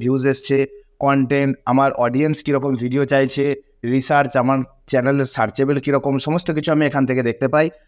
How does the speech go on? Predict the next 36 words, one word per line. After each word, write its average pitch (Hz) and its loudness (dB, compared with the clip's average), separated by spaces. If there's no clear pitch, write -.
তারপর 160 2
কমেন্টে 139 2
আসি। 104 -6
এই 139 0
যে 165 2
দেখুন, 170 0
এখানে 156 0
কিন্তু 156 -2
আমার 156 2
বিভিন্ন 143 2
ধরনের 143 2
কমেন্ট, 143 0
যারা 143 4
কমেন্ট 139 2
করেছে 139 2
সেখানে 135 0
কমেন্ট 135 2
আমি 139 2
দেখতে 135 -2
পাই। 139 4
এখান 135 0
থেকে 143 0
আমি 123 2
কাদেরকে 131 0
কমেন্ট 127 2
রিপ্লাই 151 0
করেছি 143 0
সেগুলো 139 2
আমি 151 2
এখান 143 0
থেকে 147 0
দেখতে 139 -2
পাই। 143 2
তারপর 165 2
আসি 208 -2
আর্ন 135 2